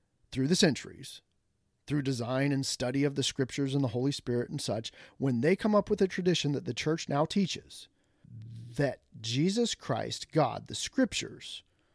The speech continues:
was not able to stand without that tradition, that God needs them and their traditions. That's literally what it says. Sacred tradition, sacred scripture,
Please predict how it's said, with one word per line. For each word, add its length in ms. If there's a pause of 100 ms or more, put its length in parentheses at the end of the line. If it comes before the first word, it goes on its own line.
(480)
was 240
not 200
able 220
to 140
stand 560 (140)
without 840 (200)
that 220
tradition, 460 (720)
that 160
God 320
needs 260
them 260 (220)
and 160
their 140
traditions. 640 (400)
That's 240
literally 400
what 160
it 80
says. 420 (280)
Sacred 640 (100)
tradition, 680 (300)
sacred 600
scripture, 680